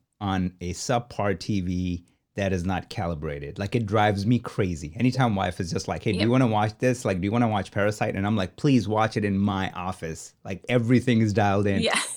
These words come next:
Speaker 1: Or you, does that bother you as much as it bothers me, or you just don't care?
Speaker 2: No, oh, it bothers me. Oh, yeah. No, I definitely, what I do is I've got, funny enough, like, my,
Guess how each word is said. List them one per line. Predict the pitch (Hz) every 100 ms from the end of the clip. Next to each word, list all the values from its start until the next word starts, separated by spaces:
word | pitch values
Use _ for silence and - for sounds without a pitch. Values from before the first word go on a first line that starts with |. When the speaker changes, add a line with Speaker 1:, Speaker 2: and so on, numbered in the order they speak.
| - - - -
Speaker 1:
Or | 120
you, | 131 131 - - 127
does | 131 127
that | 170 165
bother | 143 147 165
you | 170
as | 147
much | 139 143
as | 147 127
it | 113
bothers | 117 117 143 156
me, | 151
or |
you | 101 98
just | 98 98
don't | -
care? | - 85 - _ _ _ _ _ _ _ _ _ _ _ _
Speaker 2:
No, | 226 208 233 254
oh, | 220 240
it | 220 233
bothers | 202 196 185 165
me. | 165 156 180 185
Oh, | 208
yeah. | 151 123 _ 196
No, | 175 156
I | 180
definitely, | 202 196 196 202 180 180 - - -
what | 233 254
I | 262 269
do | 269 277 277
is | 254 254 233
I've | 214 -
got, | 214 202 - -
funny | 285 285
enough, | 262 254 254
like, | 220
my, | 214 202